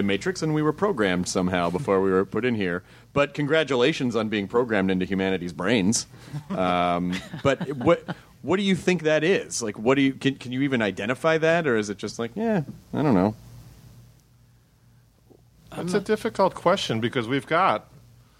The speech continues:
Speaker 2: a lot of songs, and we've probably recorded over one hundred songs, and, and a lot of them are really good. And then there are th-,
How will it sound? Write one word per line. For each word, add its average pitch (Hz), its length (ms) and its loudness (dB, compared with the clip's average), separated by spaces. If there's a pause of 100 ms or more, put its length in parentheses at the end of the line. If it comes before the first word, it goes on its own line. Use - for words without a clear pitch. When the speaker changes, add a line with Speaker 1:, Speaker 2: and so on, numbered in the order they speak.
(460)
Speaker 2:
a 104 60 -4
lot 117 320 0
of 104 100 -2
songs, 98 640 -4
and 101 100 -10
we've 101 160 -10
probably 120 420 2
recorded 101 500 2
over 92 380 0 (320)
one 98 220 -4
hundred 101 380 -2
songs, 98 600 -4
and, 90 280 -10 (760)
and 101 260 -2
a - 80 -6
lot 107 260 4
of 117 60 0
them 113 140 -2
are 107 120 2
really 104 260 2
good. 104 320 0
And 104 280 -4
then 107 180 0
there 104 180 2
are 101 140 2
th-, 104 140 -6